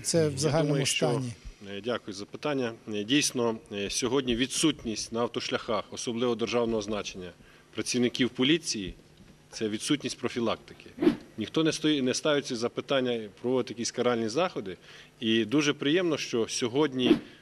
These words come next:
Speaker 2: на протязі, я думаю, двох місяців, почули нас,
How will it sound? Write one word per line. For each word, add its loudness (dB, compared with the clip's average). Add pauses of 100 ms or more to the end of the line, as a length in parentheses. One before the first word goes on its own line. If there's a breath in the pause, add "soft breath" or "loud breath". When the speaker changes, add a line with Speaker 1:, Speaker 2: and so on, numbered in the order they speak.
(120 loud breath)
Speaker 2:
на 0
протязі, 0 (180)
я -4
думаю, 2
двох -2
місяців, -2 (340 soft breath)
почули 2
нас, -4